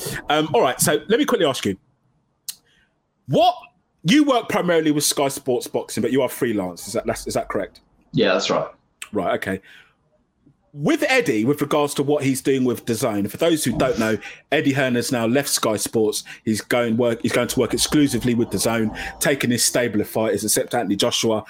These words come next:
Speaker 1: and there's a bit of a grey area with Dillian Whyte, I believe. What are your thoughts on what Eddie's doing? My main thought is it's flipping exciting for us boxing fans,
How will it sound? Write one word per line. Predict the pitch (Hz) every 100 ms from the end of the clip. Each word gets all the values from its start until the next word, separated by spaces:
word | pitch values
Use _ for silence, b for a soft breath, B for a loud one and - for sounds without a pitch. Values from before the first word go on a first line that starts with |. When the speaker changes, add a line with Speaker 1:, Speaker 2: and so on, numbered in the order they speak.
| B B
Speaker 1:
and | 113
there's | 110
a |
bit | 127
of | 113 107
a |
grey | - 123 117
area | 107 104 101
with | 101
Dillian | 120 107 95
Whyte, | 104 104
I | 92
believe. | 90 92 - _ - B B B -
What | 147 277
are | 202
your | 190 196
thoughts | 180 165 147 143
on | 135
what | 135 135
Eddie's | 131 120 113
doing? | - 117 98 90 92 _ -
My | 147 262
main | 226 247 254
thought | 196 127 110
is | 117 110
it's | 123 - _ -
flipping | - - 202 160
exciting | 139 - 233 226 143
for | 127
us | 127
boxing | - 349 339 160 127
fans, | 117 139 196